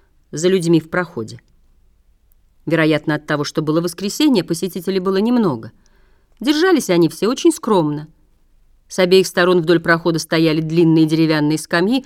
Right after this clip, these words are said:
и на них почти на одинаковом расстоянии друг от друга сидели люди. Все они были плохо одеты, хотя большинство из них, судя по выражению лица, манере держаться, холеным бородкам и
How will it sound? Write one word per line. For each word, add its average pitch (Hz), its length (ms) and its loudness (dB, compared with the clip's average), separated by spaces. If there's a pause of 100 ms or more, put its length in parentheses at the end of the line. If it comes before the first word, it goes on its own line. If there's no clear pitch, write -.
(220)
и 165 80 0
на 180 140 4
них 262 240 2
почти 170 500 0
на 196 140 0
одинаковом 175 640 0
расстоянии 143 580 -4
друг 160 260 -4
от 196 100 -2
друга 233 240 -2
сидели 180 400 0
люди. 123 380 -6 (800)
Все - 180 -6
они 339 160 8
были 294 160 4
плохо 277 380 0
одеты, 175 360 0
хотя 185 400 -4
большинство 226 720 -2
из 156 240 -2
них, 135 200 -4
судя 139 300 -6
по 147 140 -8
выражению 156 480 -2
лица, 160 480 -4 (520)
манере 165 400 4
держаться, 156 720 -2 (420)
холеным 190 560 2 (720)
бородкам 190 640 2
и 180 220 -2